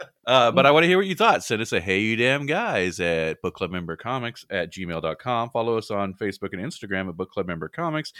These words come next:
and on Twitter at Book Club Members. And as always, you can find all of our resources on our Podbean website, our Facebook About section, and our link trees on Instagram and Twitter. As always, a special thank you to Paul from Grataharn for the listener feedback theme.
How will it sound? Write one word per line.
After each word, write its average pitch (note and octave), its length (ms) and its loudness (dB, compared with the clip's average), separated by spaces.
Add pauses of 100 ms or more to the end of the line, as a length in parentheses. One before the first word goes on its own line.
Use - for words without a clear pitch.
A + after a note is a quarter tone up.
(180)
and E3 100 -4
on F3 120 -4
Twitter A2 320 0
at G#2 100 -2
Book F2+ 140 -4
Club E2+ 200 -2
Members. E2+ 540 -8
And G#2+ 140 -2
as C#3 100 0
always, C3 340 2
you A#2+ 40 -10
can G#2 80 -10
find F#2 180 -2
all F2+ 140 2
of G2+ 100 0
our G2+ 100 4
resources F#2+ 540 -4
on D#2+ 60 -8
our D#2 100 -10
Podbean A2+ 380 -2
website, F#2 480 -4 (280)
our F#2+ 200 4
Facebook D3 400 0
About A2+ 260 0
section, A2 360 -6
and E2+ 100 -6
our D2+ 100 -6
link G2 180 -6
trees F#2 220 -6
on F2 100 -6
Instagram E2+ 460 -8
and E2+ 80 -10
Twitter. D2 320 -14 (180)
As F2+ 440 -2
always, G#2 400 0
a A2+ 40 -8
special A#2 320 -4
thank C3 240 -6
you C3+ 140 -4
to C3 180 -12
Paul B2+ 300 -4
from C#3 160 -10
Grataharn D#3 600 -8
for D3+ 80 -12
the C#3 80 -6
listener C3+ 320 -6
feedback D3 400 -6
theme. A#3+ 400 -8